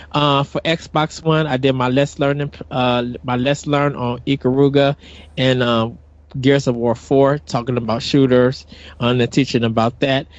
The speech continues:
Uh, playing Mass Effect Andromeda, getting a little bit further in that, doing side quests, and, uh, hitting, uh, I think I'm close to almost the end of the game.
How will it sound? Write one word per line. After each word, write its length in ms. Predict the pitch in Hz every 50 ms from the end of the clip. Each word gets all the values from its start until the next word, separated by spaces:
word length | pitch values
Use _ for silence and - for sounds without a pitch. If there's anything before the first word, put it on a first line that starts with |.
| - - -
Uh, 200 | 151 127 123 123
playing 420 | 127 - - 175 180 185 185 175 165
Mass 240 | 165 170 175 -
Effect 320 | 175 - - 175 165 - -
Andromeda, 640 | 135 127 123 147 135 147 151 160 156 165 165 165 143
getting 240 | 131 139 135 135 135
a 40 | 127
little 240 | 127 135 131 127
bit 160 | 131 131 127 -
further 400 | - - 135 131 127 135 135 131
in 160 | 131 127 127
that, 240 | 127 131 123 107 107
doing 240 | 127 127 123 120
side 380 | 120 - - 127 123 123 120 123
quests, 460 | - 135 127 123 123 123 - - - - - - - - -
and, 260 | 127 123 120 120 120
uh, 220 | 117 117 113 117 117 123 - -
hitting, 400 | - 139 139 135 127 123 123 - - - - -
uh, 180 | - 127 127 123
I 60 | 127
think 180 | - 165 160 160
I'm 140 | 151 143 -
close 320 | - - 147 147 - -
to 160 | - 143 135
almost 400 | 117 120 127 131 127 127 127 -
the 100 | - -
end 140 | 123 120 120
of 100 | 117 107
the 100 | 113 113
game. 420 | 104 120 117 113 113 110 113 131